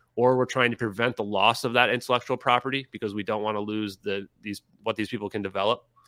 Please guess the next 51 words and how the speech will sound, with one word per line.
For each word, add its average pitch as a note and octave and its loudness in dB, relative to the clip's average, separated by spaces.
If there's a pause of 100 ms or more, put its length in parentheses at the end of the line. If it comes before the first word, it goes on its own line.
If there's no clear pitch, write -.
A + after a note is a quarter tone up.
(440)
Um, G#2 2
or C3+ 4
the B2 0
last B2 6
possibility B2 2
I A2+ 2
think A#2+ -4
that G#2 -4
makes A2+ -2
a A#2 -4
lot G#2+ 0
of G2+ -4
sense A2 -4
would G#2 -8
be G#2+ -4 (380)
some B2+ -2
type B2+ 2
of A#2+ -4
test - -2 (140)
where G#2+ -2
it's G#2+ -2
like, G#2 0
This A#2+ -4
isn't A2+ -4
proven, C#3 2
but G#2 0 (320)
this G#2+ -6
plane B2+ 2
is G#2 -2
doomed A2+ -2
anyway. B2+ 0 (100)
Let's G#2+ -6
see A#2+ 0
if A2 -2
we A2 -4
can G2+ -10
save A#2+ 0
these A2+ -6
people G#2 -6
or F#2 -4
not, A2+ 2
right? A#2 0
We're, F#2+ -6 (400)
we're G#2+ -10
gonna G#2 -4
pull B2 0
out A#2 4
the, G#2 -2 (400)
you G2 -8
know, G2 -4
the G#2 -6